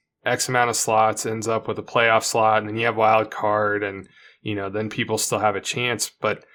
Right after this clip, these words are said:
I've always kind of felt like, well, if you're in multiple competitions, then you can kind of prioritize them, and you can, you get multiple opportunities to win different championships.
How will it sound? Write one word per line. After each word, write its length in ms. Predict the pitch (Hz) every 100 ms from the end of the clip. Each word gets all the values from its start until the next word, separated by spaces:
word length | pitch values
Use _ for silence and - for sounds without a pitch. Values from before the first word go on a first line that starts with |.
| _ _ _
I've 120 | 110
always 160 | 117 117
kind 120 | 117
of 80 | 107
felt 200 | 113 110
like, 240 | 104 -
well, 180 | - 117
if 100 | 120
you're 120 | 123
in 80 | 123
multiple 320 | 120 123 110
competitions, 840 | 107 113 104 - 135 - 113 107 107
then 300 | 104 104 104
you 120 | 113
can 140 | 117
kind 240 | 107 113 104
of 120 | 98 _ _ _
prioritize 800 | - 104 107 113 110 113 104 98
them, 160 | 101
and 140 | 98 101
you 160 | 107
can, 480 | 107 110 98 95 - _ _ _ _ _ _ _ _
you 400 | - - 123 120
get 320 | 120 147 151
multiple 360 | 123 123 - 113
opportunities 1000 | 110 117 110 - 123 120 107 101 - -
to 480 | - 107 101 98 95 _ _ _ _ _ _ _ _
win 280 | 120 117 113
different 320 | 107 104 -
championships. 760 | - 107 95 92 - - -